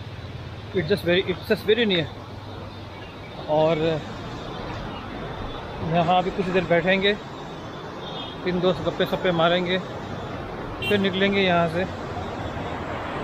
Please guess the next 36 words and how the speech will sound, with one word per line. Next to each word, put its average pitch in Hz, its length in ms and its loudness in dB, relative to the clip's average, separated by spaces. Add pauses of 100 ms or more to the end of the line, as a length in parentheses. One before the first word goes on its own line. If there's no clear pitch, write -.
(800)
और 175 240 2
इस 165 100 -4
ब्लॉग 196 300 4
में 202 200 0
अगर 185 300 0
कुछ 233 100 2
भी 220 100 4
अच्छा 214 200 4
लगता 196 240 4 (120)
है 185 120 6
यार, 180 140 6
please, 185 280 -2 (100)
तो 180 80 -4
please 170 240 -6
अपने 175 200 -2 (220)
valuable 175 320 4 (100)
comments 185 280 -2
को 170 120 0 (680)
drop 165 160 6
down 175 140 4
कीजिएगा। 180 460 2 (800)
और 160 300 6 (300)
don't 180 160 -2
forget 185 340 2
to 190 120 -2
subscribe 214 380 4
the 220 120 4
channel। 214 280 4 (460)
आपका - 220 -2
एक 175 120 0
सपोर्ट - 1200 -2
एक 160 180 -4
motivation 185 540 4
बनता 170 300 4
है 165 120 4
यार, 170 160 4